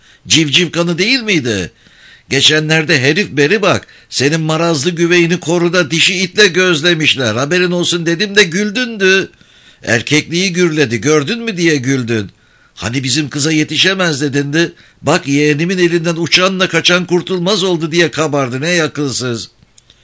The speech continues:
"Öst orospu, şaplak gelmekte."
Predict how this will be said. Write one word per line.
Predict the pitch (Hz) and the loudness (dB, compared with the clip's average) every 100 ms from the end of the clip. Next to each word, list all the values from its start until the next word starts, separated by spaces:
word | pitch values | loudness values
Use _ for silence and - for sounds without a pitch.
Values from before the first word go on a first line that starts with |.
| _ - - - _ | _ -20 -20 -20 _
"Öst | 69 82 95 101 104 107 107 - | -4 2 4 4 4 4 4 2
orospu, | 107 110 120 - 131 127 90 - | 2 2 0 2 2 2 0 0
şaplak | - 120 123 135 113 | 2 2 2 0 2
gelmekte." | 127 123 123 117 - 107 82 | 2 2 2 0 2 2 2